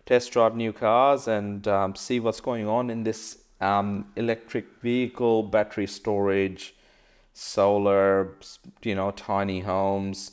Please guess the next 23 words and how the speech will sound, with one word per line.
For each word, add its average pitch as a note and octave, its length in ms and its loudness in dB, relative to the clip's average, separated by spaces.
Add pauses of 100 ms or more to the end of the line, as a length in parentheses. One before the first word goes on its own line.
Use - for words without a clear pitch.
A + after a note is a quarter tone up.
(140)
cooking, G#2 760 -4
you A2+ 240 0
name G#2 260 0
it, G#2 180 0
pretty C3 180 0
much G2 260 -2
everything G2 380 0
electric. F#2 680 -2 (500)
And G2+ 440 -2 (320)
it's G#2 200 -4
very G#2+ 320 2
rare G2 300 4
to F#2+ 120 -12
be F#2+ 180 -2
able F#2 200 0
to - 100 -12
test - 340 -4
drive F#2+ 220 0
so F#2+ 200 -2
many F#2 200 -6
cars F#2 440 -2
in F2+ 160 -8
one, F2+ 380 -4